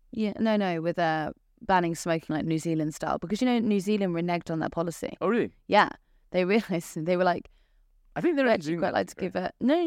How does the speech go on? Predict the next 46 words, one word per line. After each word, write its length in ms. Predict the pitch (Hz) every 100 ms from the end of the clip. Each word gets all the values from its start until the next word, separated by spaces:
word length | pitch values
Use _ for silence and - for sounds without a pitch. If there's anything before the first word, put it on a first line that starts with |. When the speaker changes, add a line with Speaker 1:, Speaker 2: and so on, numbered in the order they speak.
| 330
Speaker 1:
no, 40 |
they've 160 | 233 196
reneged 320 | 214 247 -
on 40 |
it. 20 | 165
Speaker 2:
Sorry, 160 | 123
I 20 |
mean 200 | 117 117
the 60 | 98
U 100 | 98
K. 240 | 90 85 - _ - _ _ -
Speaker 1:
Oh, 200 | 196 160
right. 260 | 170 - - _ _
But 100 | 208 -
anyway, 220 | 220 175
so 140 | -
New 120 | 202 208
Ze-, 160 | 214 -
New 180 | 208 208
Zealand 320 | 214 208 175
have 140 | 160
gone, 240 | - 165 165 -
"Oh, 280 | 185 160 - _ _ _ _
it's 140 | 208
actually 240 | 220 226 247
really 300 | 175 180 175
expensive. 580 | - - 170 - 214 196
We 80 |
lose 340 | 170 170 165 - 170
loads 380 | 160 156 156
of 80 | 170
money 420 | 170 165 170 190 -
off 240 | 170 160 165
of, 240 | 160 151
um, 400 | 170 156 151 156 _ _
tax, 680 | 180 127 - - - - _ -
and 140 | 185
we'd 160 | 180 -
quite 200 | 202 170
like 160 | 170 -
to 100 | -
offer 240 | - - 175
tax 340 | 170 - -
cuts 320 | - 202 -
to 80 | 240
people 520 | 247 233 240 254 269